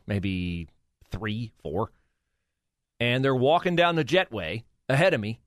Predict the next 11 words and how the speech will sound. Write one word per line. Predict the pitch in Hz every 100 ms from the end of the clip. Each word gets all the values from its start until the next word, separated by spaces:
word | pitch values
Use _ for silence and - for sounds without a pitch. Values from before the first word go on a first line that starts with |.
| _ _ _
both | 98 175 202
masked. | 185 196 160 160 - - - _ _ _ _ _ _ _ _ _ _ -
And | 151
I | 165
hear | 175 269
him | 254
say | 208 214 208
to | 180
his | 156 -
son, | - 240 113 - _ _ _ _ _ _ _ _
"Now, | 135 196 208 170 190